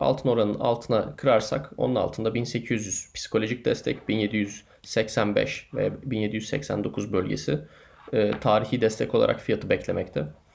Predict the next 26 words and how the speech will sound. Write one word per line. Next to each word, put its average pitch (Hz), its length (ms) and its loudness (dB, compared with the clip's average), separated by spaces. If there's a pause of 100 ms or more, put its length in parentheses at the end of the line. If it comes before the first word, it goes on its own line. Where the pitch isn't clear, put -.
(360)
Ben - 100 0
aşağı 160 340 4
yönlü 123 280 2
hareket 127 380 -2
ihtimalinin, 117 760 -2
e, 120 180 0
kısa - 220 2
vadede 104 280 4
daha 104 100 6
yüksek 104 320 -2
olduğunu 101 220 -2
düşünüyorum. 107 320 -2
Satıcılar 104 440 0
baskın 113 300 0
gibi 101 140 -2
görünüyor. 98 320 0 (320)
Bakalım - 280 -2
neler 53 160 0
olacak. - 240 -12 (1600)
Altın 160 260 2
tarafını 135 280 2
bu 127 40 -10
şekilde 127 320 -2
tamamlayalım. 120 500 0
Dolara 110 260 4
atlayalım. - 380 -4